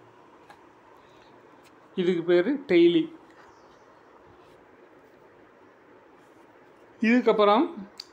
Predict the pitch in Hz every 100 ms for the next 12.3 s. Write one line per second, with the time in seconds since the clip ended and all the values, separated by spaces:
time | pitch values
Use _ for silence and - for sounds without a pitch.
0 | 185 185 190 220 233 226 214 - - 196
1 | 208 208 202 202 208 202 185 190 185 175
2 | 175 175 165 170 180 156 143 - 175 175
3 | 175 180 214 180 170 220 - 160 170 165
4 | 180 175 156 147 156 160 147 143 156 147
5 | 135 123 - - - - _ - - -
6 | _ _ - _ - _ - _ - -
7 | - - - - - - _ - - _
8 | - - 160 - 180 160 - 175 175 170
9 | 175 190 269 - - _ _ _ _ -
10 | _ - - - - - - - 196 196
11 | 190 180 202 170 156 165 165 170 151 139
12 | 139 139 -